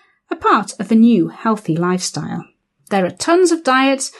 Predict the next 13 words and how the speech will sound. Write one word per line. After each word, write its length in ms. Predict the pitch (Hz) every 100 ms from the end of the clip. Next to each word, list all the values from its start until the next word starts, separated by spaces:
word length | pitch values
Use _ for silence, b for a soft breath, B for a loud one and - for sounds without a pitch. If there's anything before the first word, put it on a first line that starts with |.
| B B
and 120 | 349
it's 140 | 339
up 120 | 381 330
to 200 | - 285
every 280 | 294 311
individual 560 | 277 262 202 202 208 214
to 100 | 214
find 300 | 190 190 185
out 160 | 165 -
which 300 | 320 339 -
one 140 | 220
is 140 | 220 -
suitable. 580 | 185 170 156 170 -